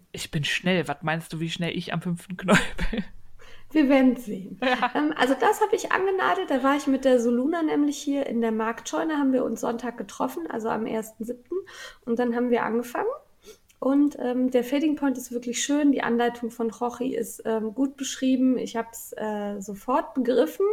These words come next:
Speaker 2: und saß dann irgendwann neben Soluna und motzte sie an, dass sie ja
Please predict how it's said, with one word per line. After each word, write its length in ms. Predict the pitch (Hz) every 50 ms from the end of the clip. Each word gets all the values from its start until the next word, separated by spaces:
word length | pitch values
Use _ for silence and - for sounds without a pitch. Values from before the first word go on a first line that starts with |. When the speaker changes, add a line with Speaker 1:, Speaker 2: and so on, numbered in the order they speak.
| 440 440 - - - - - - - _
Speaker 2:
und 240 | - 226 240 233
saß 300 | - 269 269 302 320 -
dann 180 | - 269 269 -
irgendwann 380 | - 262 269 254 262 240 233 233
neben 260 | 247 262 262 269 254
Soluna 480 | 254 247 240 262 277 294 269 233 190
und 160 | 220 226 220 226
motzte 400 | 240 269 262 - - - 262 240
sie 160 | 208 220 247
an, 220 | - 233 254 302 285
dass 180 | 247 247 247
sie 80 | - 240
ja 220 | 247 226 220 226